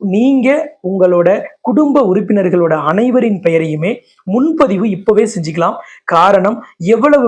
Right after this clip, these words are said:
பேர் வரப்போறாங்கங்கிறது எல்லாமே நமக்கு தெரியாது. நீங்க முன்பதிவுங்கிறது ஒண்ணுமே இல்ல, ஒரு நபருக்கு நூத்தி ஐந்து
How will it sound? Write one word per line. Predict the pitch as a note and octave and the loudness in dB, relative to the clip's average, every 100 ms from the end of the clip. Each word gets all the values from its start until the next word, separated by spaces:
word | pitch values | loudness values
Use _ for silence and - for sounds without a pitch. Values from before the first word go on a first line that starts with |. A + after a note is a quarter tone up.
| G#3 | 2
பேர் | A3+ F#3 | 2 2
வரப்போறாங்கங்கிறது | G3 G#3 G3+ F3+ G3+ G3+ D#3+ D#3 | 2 2 0 0 0 0 -2 -2
எல்லாமே | E3 G#3+ F#3+ G3 F3+ | -2 0 0 -2 -4
நமக்கு | D3+ F3+ E3 | -8 -12 -8
தெரியாது. | E3+ F3 D#3 A#3+ - - - F#3+ | -2 0 0 -4 -10 -20 -14 -4
நீங்க | G3+ G#3+ G#3 A#3+ B3 F#3 | -2 0 0 0 0 -2
முன்பதிவுங்கிறது | B3 D#4 C#4 G#3 A3 F#3+ E3+ A#3+ - _ - | -2 0 0 2 0 0 -2 -4 -6 _ -6
ஒண்ணுமே | G3 G#3+ A#3 A3 | -2 0 0 0
இல்ல, | G3 B3 _ G3+ | -2 -6 _ -2
ஒரு | F3+ F3 | 0 0
நபருக்கு | G3 C4+ A#3 - A#3 G3 | 2 2 2 -2 -2 0
நூத்தி | B3 - - C4 F3+ | 0 2 2 2 0
ஐந்து | F#3+ F3 | 0 0